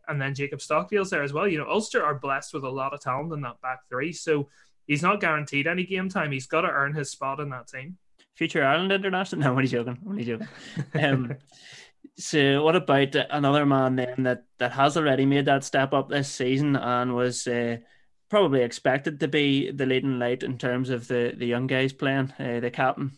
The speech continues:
Speaker 2: uh, David McCann. Jonathan, another positive display from him. I know, uh, our, our colleague from The Independent, Cian Tracy, had tweeted during the match that he, he looked a,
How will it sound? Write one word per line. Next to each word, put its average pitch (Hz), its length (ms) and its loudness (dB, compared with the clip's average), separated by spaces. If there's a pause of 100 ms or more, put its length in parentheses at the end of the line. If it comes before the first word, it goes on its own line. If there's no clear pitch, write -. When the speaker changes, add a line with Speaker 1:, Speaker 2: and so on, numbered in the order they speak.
(140)
Speaker 2:
uh, 117 120 -6 (100)
David 127 240 0
McCann. 127 500 -4 (420)
Jonathan, 139 380 0
another 131 580 -2
positive 131 460 -4
display 127 640 -4 (100)
from 123 240 -8
him. 123 240 -2
I 135 60 -2
know, 127 320 -2
uh, 120 280 -2
our, 117 340 -8
our 123 100 -10
colleague 131 360 0
from 127 140 -6
The 120 60 -4
Independent, 123 640 -6 (380)
Cian 135 200 -2
Tracy, 135 320 -4
had 139 120 -4
tweeted 131 280 -2
during 127 180 -4
the 127 60 -6
match 127 260 -4
that 123 140 -6
he, 123 260 -6
he 123 100 -10
looked 131 260 -6
a, 120 260 -2